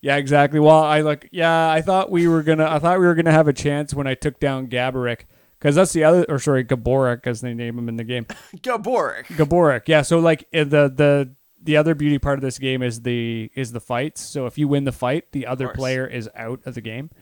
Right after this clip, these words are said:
Speaker 1: So yeah, I, like, immediately had Alfredsson versus Gaborik, and I'm like, "Okay, sweet," and then won that fight. So then, yeah, it obviously looked good, and then went, like, five unanswered goals, and then lost Alfredsson later in the fight.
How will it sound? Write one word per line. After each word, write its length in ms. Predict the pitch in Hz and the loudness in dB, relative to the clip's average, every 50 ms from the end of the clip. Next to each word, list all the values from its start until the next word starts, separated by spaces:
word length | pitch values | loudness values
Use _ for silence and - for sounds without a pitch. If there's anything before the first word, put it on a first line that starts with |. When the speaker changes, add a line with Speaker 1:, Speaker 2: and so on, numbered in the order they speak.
| _ _ _ _ _ | _ _ _ _ _
Speaker 1:
So 120 | - 156 | 4 4
yeah, 280 | 156 143 147 135 120 107 | 6 6 6 4 4 2
I, 320 | - 117 120 131 135 135 | 0 -2 -2 -2 -2 -2
like, 180 | 139 143 135 - | -2 -2 -2 -4
immediately 400 | 135 135 143 147 147 147 143 139 | -4 -4 -4 -2 -2 -2 -2 -2
had 200 | 123 131 127 123 | -4 -4 -6 -6
Alfredsson 520 | 110 110 117 113 - 127 - - 127 117 | -8 -8 -10 -8 -10 -10 -10 -10 -10 -8
versus 420 | 110 117 117 113 - - 120 110 113 | -8 -8 -8 -8 -8 -8 -10 -10 -8
Gaborik, 600 | - 131 123 104 117 110 110 113 110 107 - - | -8 -8 -6 -6 -4 -4 -4 -4 -4 -6 -8 -10
and 100 | - 113 | -12 -12
I'm 120 | 107 107 110 | -12 -10 -12
like, 160 | 110 107 - | -12 -12 -12
"Okay, 260 | 110 - - 127 113 | -12 -10 -10 -10 -10
sweet," 380 | - - - 131 117 113 107 - | -10 -12 -12 -10 -10 -10 -10 -12
and 100 | 131 135 | -12 -12
then 200 | 135 123 117 110 | -12 -12 -10 -6
won 220 | 117 131 139 139 | -4 -4 -4 -4
that 200 | 131 120 113 101 | -4 -8 -10 -10
fight. 320 | - - 107 98 104 - - _ _ _ _ _ _ | -12 -12 -10 -10 -10 -12 -14 _ _ _ _ _ _
So 160 | - - 143 | -10 -6 -6
then, 320 | 131 139 139 135 131 123 123 _ - | -4 -4 -4 -4 -4 -8 -10 _ 0
yeah, 220 | 156 151 139 123 113 | 2 2 4 2 2
it 80 | 120 | 0
obviously 360 | 135 147 151 160 151 - 156 | -2 -2 -2 -2 -4 -4 -4
looked 260 | 143 139 139 - - 127 | -2 -2 -4 -4 -6 -8
good, 220 | 131 139 143 139 | -6 -4 -2 -2
and 100 | 131 123 | -2 -4
then 140 | 120 117 113 | -6 -6 -8
went, 220 | 110 110 113 82 107 | -8 -8 -10 -10 -10
like, 200 | 117 107 104 _ | -12 -12 -12 _
five 320 | _ - 110 104 107 107 | _ -14 -14 -12 -12 -14
unanswered 520 | 107 101 101 104 107 110 - - 117 110 | -14 -14 -16 -16 -16 -18 -18 -18 -20 -18
goals, 480 | - - 113 113 107 107 107 110 - _ _ _ _ _ _ _ _ - | -16 -14 -12 -12 -10 -12 -14 -14 -18 _ _ _ _ _ _ _ _ -12
and 60 | 123 | -10
then 80 | 123 107 | -10 -8
lost 240 | 107 110 110 104 - | -6 -6 -8 -8 -8
Alfredsson 400 | 110 104 104 110 113 - - 110 | -8 -10 -10 -10 -12 -14 -14 -12
later 180 | 110 110 117 113 | -12 -12 -12 -12
in 60 | 107 | -12
the 60 | 107 - | -12 -12
fight. 160 | 117 110 - | -12 -12 -14